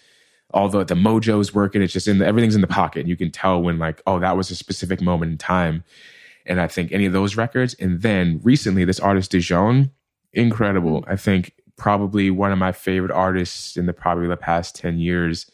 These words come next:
of just doing a lot of really, really interesting stuff with folk music as a Black artist. I don't even know if it even, like, to put it in a box is even doing it any justice.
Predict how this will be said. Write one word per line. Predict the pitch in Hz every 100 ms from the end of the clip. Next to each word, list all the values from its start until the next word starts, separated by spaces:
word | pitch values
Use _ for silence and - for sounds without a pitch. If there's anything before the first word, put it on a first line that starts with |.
| _ _ _ _ _ _ _ -
of | 85 82 80 - _ _ -
just | 98 87 -
doing | 104 95
a | 90
lot | 92 95
of | 90
really, | 92 90 85
really | 90 98 98 92 90 82 - _ _ _ -
interesting | 95 - 92 - 90 85
stuff | - - 87 101 -
with | 90 82
folk | - 95 -
music | 104 110 104
as | 92 92
a |
Black | 87 98 117
artist. | 110 131 135 -
I | 101
don't | 107
even | 101 98
know | 95
if | 90
it | 92
even, | 87 90 85
like, | 85 -
to |
put | 85 98
it | 90
in | 87
a | 80
box | 87 85 -
is | 82
even | 87 85
doing | 80 87 82
it | 82
any | 80 78
justice. | 85 78 - - 69